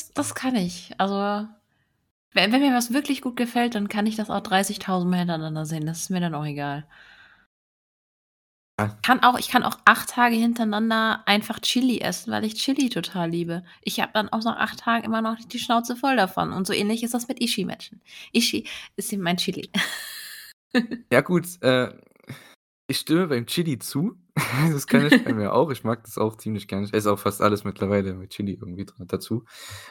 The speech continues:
Speaker 1: Ähm, <clears throat> ich merke das teilweise gar nicht mehr, wenn irgendwas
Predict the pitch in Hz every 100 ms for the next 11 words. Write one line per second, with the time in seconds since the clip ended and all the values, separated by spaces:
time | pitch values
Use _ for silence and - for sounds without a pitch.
0 | - 104 101 101 _ _ - 120 98 -
1 | - _ _ _ - - - - 117 104
2 | - 101 95 95 92 95 92 - 92 92
3 | 98 98 92 87 - -